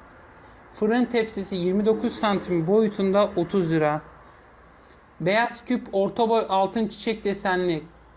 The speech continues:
kova elli beş lira. Altılı tatlı kaşığı otuz üç lira. Çilek desenli tereyağlık yirmi sekiz lira. Bambu standlı ikili yağlık yirmi sekiz lira. Banyo halısı yüz santim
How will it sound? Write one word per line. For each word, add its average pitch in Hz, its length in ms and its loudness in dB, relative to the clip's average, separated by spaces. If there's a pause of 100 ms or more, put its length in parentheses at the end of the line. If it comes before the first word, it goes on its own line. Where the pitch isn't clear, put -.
kova 220 420 2 (140)
elli 190 280 0
beş 180 280 -2
lira. 160 280 -2 (1000)
Altılı 214 520 2
tatlı - 380 -6
kaşığı 226 600 -2
otuz 180 300 -4
üç 196 260 -6
lira. 160 280 -2 (1040)
Çilek 240 360 0
desenli 214 480 0
tereyağlık 208 680 -2 (140)
yirmi 180 300 0
sekiz 180 420 -4
lira. 151 240 -4 (840)
Bambu 226 400 2
standlı 202 460 -2
ikili 208 360 -4
yağlık 196 600 0
yirmi 175 300 0
sekiz 170 420 -4
lira. 156 280 -4 (960)
Banyo 214 420 2
halısı 190 440 -4
yüz 170 380 -2
santim 175 580 -2